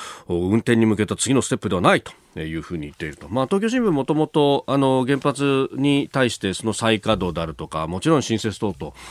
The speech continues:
え、えー、反対の立場を貫いているというところもありますんで、まあ、それが非常に出ている一面だな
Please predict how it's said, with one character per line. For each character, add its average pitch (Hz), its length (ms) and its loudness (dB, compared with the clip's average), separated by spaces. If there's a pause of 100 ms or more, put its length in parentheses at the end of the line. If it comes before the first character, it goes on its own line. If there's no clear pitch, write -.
(160)
え、 104 160 2 (240)
え 98 840 6
ー、 - 0 -
反 104 200 -2
対 107 240 2
の 95 240 0
立 104 220 0
場 78 120 -4
を 71 100 -8
貫 165 300 4
い 127 60 2
て 92 80 -2
い 85 40 -2
る 80 80 -8
と - 80 -8
い 80 40 -4
う - 20 -10
と 82 100 -8
こ 85 60 -4
ろ 80 60 -6
も 78 100 -6
あ 82 40 -4
り 92 60 -4
ま 95 100 -2
す - 140 -10
ん 82 100 -8
で、 110 140 0
ま 110 100 2
あ、 - 20 -2
そ 127 100 -4
れ 127 60 0
が 123 80 0
非 104 80 -4
常 131 120 2
に 117 60 -2
出 143 120 0
て 139 120 0
い 101 60 0
る 85 60 -2
一 82 160 -8
面 92 140 -4
だ 92 100 -6
な 143 200 4